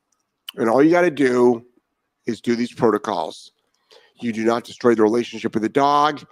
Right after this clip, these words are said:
You do not make the dog worse. Like, these people that say you destroy the relationship with the dog, you make the dog worse. My first question would be like, "How many times have you done it?" Like the person saying this,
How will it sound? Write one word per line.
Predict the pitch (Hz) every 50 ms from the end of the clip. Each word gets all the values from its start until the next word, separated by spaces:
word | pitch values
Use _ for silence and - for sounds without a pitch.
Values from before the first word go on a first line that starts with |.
| _ _ _ _
You | - - 110
do | 104 110
not | 110 113 113
make | 113 113 110 -
the | 113
dog | 98 117 110 110 107
worse. | 131 147 147 -
Like, | 147 117 - - - - - _ _ _ _ -
these | 175 190 -
people | - - 247 277 - 277 226
that | 226 - -
say | - - - 175 165
you | 160 151
destroy | 139 131 - - 143 139
the | 135
relationship | 131 120 120 123 117 - 110 127 113
with | 123 113
the | 113
dog, | - 120 107 101 98 95 104 101 - - _ _ _ _ _ _ _ _
you | 127 120
make | 123 123 117
the | - 117
dog | 107 120 113 117 107
worse. | 110 110 104 101 101 - - - - - - _ _ _ _ _ _ _ -
My | - 151 185 220 240
first | 233 233 - 226 196 - -
question | - 170 156 - - - 135
would | 131 123 113
be | 120 117
like, | 113 117 117 120 117 - - - _ _ _ _ _ _ _ _ _ _ _
"How | - - 175
many | 202 214 214
times | 214 - 180 185 165 151
have | 151 147
you | 147 127
done | 110 139 160 160 110
it?" | - - _ _ _ _ _ _ _ _ _ _ _ _ _ _ _ _ _ _ _ _ _ _ _ _ -
Like | 120 107 -
the | -
person | 143 143 123 - 117 110
saying | - 123 113 107
this, | 92 - - - -